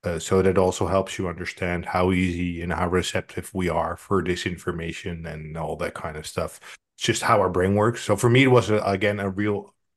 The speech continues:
a real, a little, a little eye-opener <laughs> when it comes to visual intelligence. It was really cool to read.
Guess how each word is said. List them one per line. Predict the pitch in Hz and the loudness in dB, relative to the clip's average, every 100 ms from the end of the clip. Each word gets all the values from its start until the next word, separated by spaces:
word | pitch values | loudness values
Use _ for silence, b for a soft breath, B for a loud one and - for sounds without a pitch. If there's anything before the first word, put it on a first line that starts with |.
| - | 0
a | |
real, | 120 120 120 | 4 6 6
a | |
little, | 107 131 120 104 - | 6 6 4 0 2
a | |
little | 120 123 113 | 6 8 6
eye-opener | 92 95 107 113 113 113 | 4 2 2 0 -6 -6
<laughs> | - | -4
when | 123 | -4
it | |
comes | 98 107 98 | -2 -4 -2
to | 110 | 0
visual | 101 98 98 | 0 0 -2
intelligence. | 90 104 101 95 95 - B B B | -4 -6 -8 -8 -14 -18 B B B
It | 98 | -2
was | 87 | 0
really | 87 85 | 0 -2
cool | - 80 | -6 -6
to | - | -6
read. | 82 76 | -8 -8